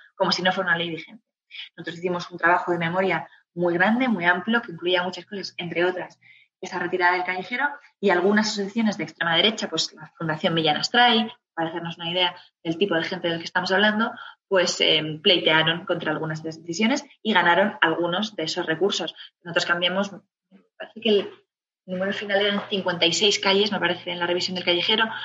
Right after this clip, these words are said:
Yo creo que ha habido resoluciones judiciales en contra en torno a seis o siete, ¿no? Que, bueno, mm, yo lo, y me parecen deplorables en todo, en todo caso, pero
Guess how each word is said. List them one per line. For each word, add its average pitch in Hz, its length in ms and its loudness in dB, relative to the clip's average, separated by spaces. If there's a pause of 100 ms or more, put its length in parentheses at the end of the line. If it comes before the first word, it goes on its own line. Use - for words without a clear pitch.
(180)
Yo 175 80 4
creo 180 120 4
que 180 60 2
ha 175 60 6
habido 175 280 4 (220)
resoluciones 180 500 0 (120)
judiciales 180 480 -2
en 170 80 -8
contra 175 240 0
en 180 80 0
torno 156 220 -4
a 156 40 -6
seis 165 300 2
o 160 40 -6
siete, - 360 -4
¿no? 240 100 2
Que, 196 80 -6
bueno, 160 260 -2 (280)
mm, 147 280 -16 (140)
yo 147 160 0
lo, 147 520 -4 (120)
y 160 120 -10
me 156 100 -10
parecen 170 260 -4
deplorables 175 520 4
en - 40 -8
todo, 185 240 2
en 190 120 0
todo 202 180 4
caso, 226 300 4
pero 196 300 6